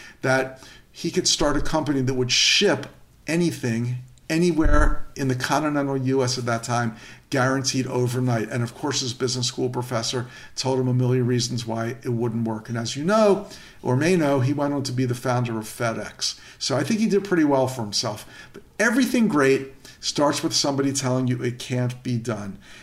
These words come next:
And, you know, same thing with your dental practice, whatever you want to do in your practice, there's always somebody who's jealous or who doesn't have the same vision that you do, telling you, "You can't do that, you can't do that, you can't do that."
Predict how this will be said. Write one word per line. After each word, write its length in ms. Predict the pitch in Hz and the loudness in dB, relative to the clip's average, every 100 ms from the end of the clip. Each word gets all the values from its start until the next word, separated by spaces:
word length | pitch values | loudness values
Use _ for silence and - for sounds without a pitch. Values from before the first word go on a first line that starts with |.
| - - | -8 -2
And, 200 | 160 185 | 0 2
you 80 | |
know, 80 | 262 | 2
same 280 | - 247 240 | 2 2 2
thing 120 | 247 | 2
with 120 | 233 | 2
your 120 | 226 214 | 2 0
dental 300 | 208 214 214 | 0 0 0
practice, 400 | 135 123 123 117 | 0 -2 -4 -2
whatever 280 | 151 165 180 | -2 0 2
you 80 | |
want 140 | 170 170 | 2 2
to 60 | |
do 140 | 156 160 | 0 0
in 80 | 156 | 0
your 120 | 156 | -4
practice, 460 | - 160 156 123 | -2 -4 -4 -6
there's 160 | 127 120 | -4 0
always 300 | 151 180 165 | 0 2 2
somebody 380 | - 196 202 196 | 0 2 2 2
who's 280 | 143 117 113 | 0 -2 -2
jealous 640 | 180 190 208 208 190 - - - - | 2 4 6 6 4 0 -6 -18 -6
or 120 | - 143 | 0 2
who 80 | |
doesn't 240 | 160 160 170 | 4 2 2
have 160 | 165 | 0
the 80 | 135 | 0
same 300 | - 165 156 | 0 0 0
vision 340 | 127 160 175 170 | 2 2 2 2
that 60 | |
you 240 | 160 165 160 | 2 2 2
do, 120 | 156 | 2
telling 320 | 151 139 143 | 0 -2 -2
you, 80 | 127 | -2
"You 160 | 123 | -2
can't 360 | 120 185 196 202 | -2 -2 0 0
do 180 | 165 165 | 2 2
that, 220 | 160 127 | 2 0
you 60 | 123 | -2
can't 300 | 160 151 151 | -4 -4 -2
do 120 | 147 | -2
that, 220 | 139 120 | -2 -2
you 60 | 120 | -6
can't 280 | 135 131 | -4 -4
do 120 | 127 127 | -2 -2
that." 280 | 123 123 | 0 -2